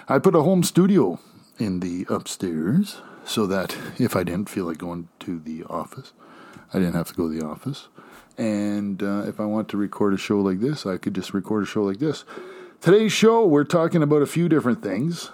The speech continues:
Um, but, uh, mainly the topic is about reset versus redo and how about a reboot. So we're gonna be working on,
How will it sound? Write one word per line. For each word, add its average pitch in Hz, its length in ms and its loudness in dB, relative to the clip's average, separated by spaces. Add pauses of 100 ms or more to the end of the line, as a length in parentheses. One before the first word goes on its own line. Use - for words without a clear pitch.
(140)
Um, 104 560 -4 (1120)
but, 113 480 -4
uh, 107 280 0
mainly 127 880 -2
the 107 100 -4
topic 95 420 -4
is 95 140 -4
about 92 320 -2 (720)
reset 110 560 2
versus 98 380 -2
redo 98 480 -2
and 113 80 -2
how 104 140 0
about 101 240 0
a 104 40 4
reboot. 104 640 2 (560)
So - 240 0
we're 104 160 2
gonna 127 160 2
be 117 80 4
working 113 420 2
on, 104 320 0